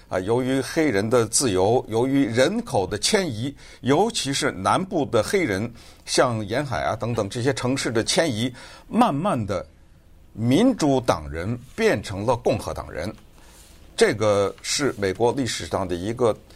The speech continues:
不可思议的政治大转变啊，在这方面呢有大量的研究，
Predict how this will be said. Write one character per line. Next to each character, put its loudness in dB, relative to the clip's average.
不 2
可 -2
思 2
议 0
的 2
政 2
治 -10
大 -4
转 -6
变 2
啊， -6
在 0
这 0
方 2
面 2
呢 0
有 -8
大 -2
量 0
的 -2
研 -2
究， 2